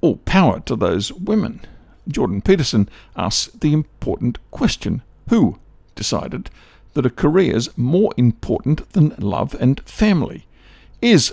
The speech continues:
working eighty hours a week at a high-end law firm truly worth the sacrifices required for that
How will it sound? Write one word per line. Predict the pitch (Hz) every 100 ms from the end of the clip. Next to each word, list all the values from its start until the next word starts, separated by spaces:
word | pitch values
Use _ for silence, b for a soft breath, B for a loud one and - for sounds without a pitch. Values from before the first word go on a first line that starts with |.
| -
working | 220 131 117 104 - -
eighty | 120 113 107
hours | 80 104 104
a |
week | - 160 -
at | -
a | 101 -
high-end | 151 123 - _ - 160 110 -
law | 113 139 165
firm | - 80 151 b b b - -
truly | - 190
worth | 104 - -
the | -
sacrifices | 190 - - - - - 117 -
required | 110 - 131 - -
for | -
that | 107